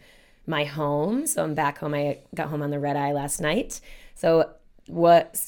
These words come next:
a version of self-love was going to sleep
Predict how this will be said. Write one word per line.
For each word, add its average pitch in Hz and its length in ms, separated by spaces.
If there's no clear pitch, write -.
a 165 60
version 170 300
of 165 100
self-love 170 640
was 156 340
going 156 360
to - 120
sleep 156 600